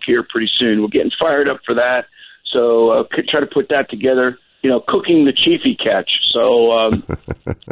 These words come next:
Speaker 1: know, of course, we'll do even some, uh, some, some fish. So yeah, um, this week, uh, I guess they were walking around a bit. That's what,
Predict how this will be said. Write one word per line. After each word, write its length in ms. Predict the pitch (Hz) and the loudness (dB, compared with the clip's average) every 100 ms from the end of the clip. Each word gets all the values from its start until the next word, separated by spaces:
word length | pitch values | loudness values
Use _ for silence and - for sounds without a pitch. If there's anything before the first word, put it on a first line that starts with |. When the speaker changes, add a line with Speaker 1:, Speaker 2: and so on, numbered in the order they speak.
| - | -2
Speaker 1:
know, 80 | |
of 100 | - - | -2 2
course, 280 | 151 139 - - - | 2 2 -2 -8 -2
we'll 140 | 135 | 0
do 180 | 123 156 | 2 4
even 240 | 151 147 131 | 4 4 4
some, 340 | - 131 120 | 2 2 2
uh, 140 | 110 101 | 2 -2
some, 140 | - - | -4 -4
some 180 | 117 - | -2 0
fish. 260 | 202 - - - - | 0 0 -2 -8 -4
So 120 | - | 2
yeah, 280 | 190 214 156 - 139 | 2 2 0 0 2
um, 400 | 147 139 131 - _ _ - | 2 2 0 -2 _ _ -2
this 200 | 180 - | -2 2
week, 320 | 170 175 165 - | 2 2 0 -2
uh, 260 | 123 120 117 | 0 2 0
I 60 | 113 | -2
guess 180 | 127 160 | -2 0
they 60 | 160 | 2
were 60 | 143 | 4
walking 320 | 143 139 139 | 4 2 0
around 240 | 131 127 123 | 0 0 -2
a 40 | |
bit. 300 | 95 104 101 - | -2 -2 -2 -4
That's 240 | 113 - | -4 -2
what, 160 | 120 | -4